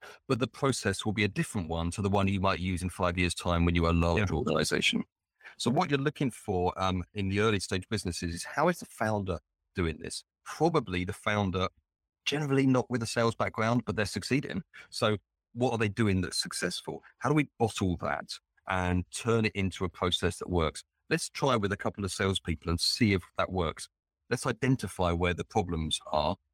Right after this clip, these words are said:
Speaker 1: and then let's try and fix those problems until we can get to a point of view where one or two people can take what that founder did so well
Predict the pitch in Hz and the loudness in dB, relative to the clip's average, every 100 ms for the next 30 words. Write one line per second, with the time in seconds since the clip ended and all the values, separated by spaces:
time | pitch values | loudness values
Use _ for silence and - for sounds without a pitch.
0 | _ _ 104 101 98 98 98 - 98 92 | _ _ 0 4 4 2 0 0 0 0
1 | - - - - 92 85 - 92 85 82 | -6 -10 -4 0 0 0 0 0 0 -4
2 | 90 90 - 147 131 - 101 95 - 101 | -4 -4 0 2 2 2 0 0 -2 -2
3 | - 104 92 95 98 90 92 95 127 131 | 0 -2 -2 -4 0 2 2 2 2 0
4 | - 131 107 107 87 78 82 90 87 - | 2 0 2 -2 -2 -6 -2 0 0 0
5 | 117 - 92 98 90 101 92 92 87 85 | 0 0 0 0 -2 -2 0 2 0 -2
6 | - 90 87 80 73 | 0 2 2 0 -2